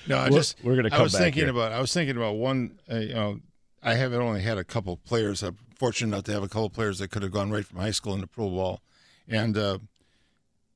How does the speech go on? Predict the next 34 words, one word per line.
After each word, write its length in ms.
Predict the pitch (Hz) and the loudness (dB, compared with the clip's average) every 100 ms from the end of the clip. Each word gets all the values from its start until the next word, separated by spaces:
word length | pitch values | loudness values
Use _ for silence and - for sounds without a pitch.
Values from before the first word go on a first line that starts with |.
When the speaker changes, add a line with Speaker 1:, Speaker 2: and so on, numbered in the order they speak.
| _ | _
Speaker 1:
in 300 | 131 131 120 - | 0 2 0 -2
discussions 560 | 113 - 151 123 120 | -4 0 0 0 -2
with 180 | 110 143 | 0 0
them, 180 | 127 113 | 0 0
I 120 | 110 104 _ _ | 0 -2 _ _
basically 440 | - 156 - 120 104 | -2 0 0 -2 -4
kind 280 | - 131 123 | -2 0 0
of 80 | |
tried 300 | 98 131 123 | -2 -2 0
to 140 | 104 92 _ _ _ | -2 -6 _ _ _
steer 380 | - - 160 151 | -6 0 2 2
them 160 | 113 | 0
toward 320 | - 131 120 | -2 -2 -2
college 400 | - 139 165 123 | 0 -2 0 -4
because 220 | 101 120 107 | -2 -4 0
they 100 | 113 | 0
had 120 | 120 | 0
to 60 | |
work 220 | 117 120 131 | -2 -4 -4
on 140 | 120 | -4
a 60 | 113 | -4
career 340 | - 139 120 | -2 0 2
afterwards. 480 | 135 - 131 95 - - _ | 0 -2 -6 -8 -10 -20 _
And 160 | - 160 | -4 0
luckily, 460 | 156 147 131 113 104 _ _ _ - | 0 0 -2 -2 -4 _ _ _ 0
none 200 | 151 160 | 2 2
of 120 | 147 | 2
those 200 | 131 110 | 0 0
guys 280 | 135 123 117 | 0 2 0
ever 180 | 117 | 0
made 240 | 117 123 117 | 0 0 -2
the 80 | 101 | -6
pros. 480 | 139 143 110 101 | -2 0 0 -2
They 180 | 110 117 | -2 -4